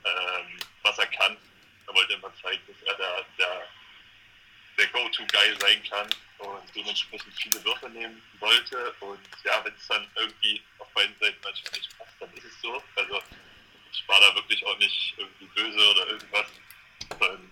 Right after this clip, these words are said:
das einfach absolut verstanden. Und auch bei Sean, also wenn, wenn er jetzt, äh, persönlich irgendwie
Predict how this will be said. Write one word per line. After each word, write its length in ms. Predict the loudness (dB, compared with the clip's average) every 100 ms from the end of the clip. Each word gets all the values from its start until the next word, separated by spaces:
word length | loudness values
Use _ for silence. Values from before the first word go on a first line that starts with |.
| -12
das 120 | -6
einfach 260 | -4 -4 -8
absolut 340 | -10 -14 -18 -8
verstanden. 480 | -4 -2 -4 -8 -20 -20 -20 -20 -20 -20 -20 -20 -20 -16
Und 640 | -10 -6 -6 -8 -18 -2 0
auch 120 | 2
bei 140 | 4
Sean, 460 | 6 6 4 2 2
also 240 | -2 -2
wenn, 200 | -4 -6 -14 -20 -20 -20 -18 -12
wenn 120 | 2
er 160 | 4
jetzt, 220 | 4 2 0
äh, 260 | 0 -2 -8 -10
persönlich 800 | -10 -2 -2 0 -2 -2 -6 -8 -16 -20 -20 _ -20 -20 -14 -12
irgendwie 480 | -12 -2 4 4